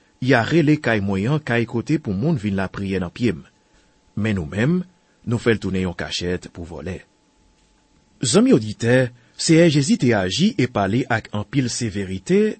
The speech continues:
lè l t ap netwaye tanp lan. Aksyon sa ke Jezi te poze a te tou si yon lèt kondanasyon l, nou ta ka di ofisyèlman ke ministè l te rive nan dènye bout li, paske gwo nèg sa yo ki t ap fè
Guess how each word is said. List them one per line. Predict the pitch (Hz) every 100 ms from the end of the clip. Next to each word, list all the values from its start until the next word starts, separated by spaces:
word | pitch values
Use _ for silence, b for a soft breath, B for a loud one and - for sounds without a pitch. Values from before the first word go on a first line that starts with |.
| 113
lè | 104
l | 95
t | 107
ap | -
netwaye | 107 101 95 92
tanp | 90 73
lan. | 78 _ _ _ _ _ _ _ _ -
Aksyon | 107 - 127
sa | - 120
ke | 113 107
Jezi | 101 98
te | 117 104
poze | 104 90 98
a | 107
te | -
tou | 104 135 123
si | 117
yon | 104 92
lèt | 98 -
kondanasyon | 95 90 85 - 110 156 156
l, | b b b b
nou | - 123
ta | 135
ka | 104
di | 104 190 156
ofisyèlman | - 123 117 107 147 208 196
ke | 123 117 120
ministè | 117 107 - 165 190
l | 180
te | - 95
rive | 101 104
nan | 101 90
dènye | 101 95 104
bout | 95 -
li, | 190 185 b -
paske | 90 - 98 87 85 -
gwo | 107 151
nèg | 139 110
sa | - 90
yo | 120
ki | 120
t | 104
ap | 87
fè | -